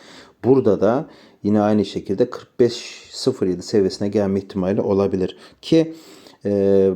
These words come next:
baktığımız zaman bakın sekiz saatlikte şurada sat, al sinyali geldikten sonra hiçbir şekilde sat sinyali gelmedi. Çünkü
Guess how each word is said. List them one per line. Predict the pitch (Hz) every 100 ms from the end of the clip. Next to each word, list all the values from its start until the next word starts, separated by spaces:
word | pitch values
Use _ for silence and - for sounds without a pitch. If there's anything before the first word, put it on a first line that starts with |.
| 95
baktığımız | 117 117 123 107 98 95
zaman | 104 143 151
bakın | 117 101 117 123 - _ _ _
sekiz | - 117 117
saatlikte | - 113 101 - -
şurada | 110 - 110
sat, | 98 - - 107 - -
al | 113
sinyali | 110 - 98 90
geldikten | 92 92 - 101
sonra | - 127
hiçbir | - -
şekilde | 104 101 98 110
sat | - 110 98
sinyali | - 98 104 127
gelmedi. | 107 95 87 -
Çünkü | 104 92